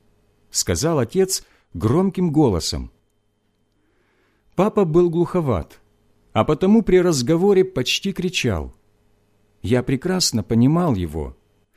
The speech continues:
Каждая вещь в нашей семье доставалась тяжким трудом. И всё же в деревне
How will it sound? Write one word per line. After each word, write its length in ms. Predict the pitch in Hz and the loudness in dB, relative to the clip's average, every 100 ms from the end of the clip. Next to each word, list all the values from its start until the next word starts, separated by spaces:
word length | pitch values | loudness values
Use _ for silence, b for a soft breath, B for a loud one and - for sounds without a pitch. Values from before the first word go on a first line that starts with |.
| b b _ | b b _
Каждая 560 | - 156 180 156 160 170 | -4 -2 -2 -2 0 0
вещь 560 | 139 131 95 - - - | 2 2 2 -2 -8 -10
в 100 | 104 | -2
нашей 320 | 107 123 - | 0 0 -2
семье 540 | - 107 95 131 165 92 _ _ _ - | -2 0 0 0 -2 -4 _ _ _ -6
доставалась 840 | 123 113 - 131 170 170 - - b b _ | -2 -2 -2 -2 -2 -2 -4 -8 b b _
тяжким 520 | - 143 147 - 139 | -2 0 -2 -4 -4
трудом. 540 | 131 123 117 87 67 - _ _ _ _ _ _ _ _ _ _ _ _ _ _ _ _ _ _ _ _ _ | -2 -2 0 -2 -6 -10 _ _ _ _ _ _ _ _ _ _ _ _ _ _ _ _ _ _ _ _ _
И 140 | - 156 | -2 0
всё 240 | - 247 | 2 0
же 160 | 214 202 | 2 0
в 60 | |
деревне 680 | 151 175 208 196 120 92 | 2 2 4 2 2 -2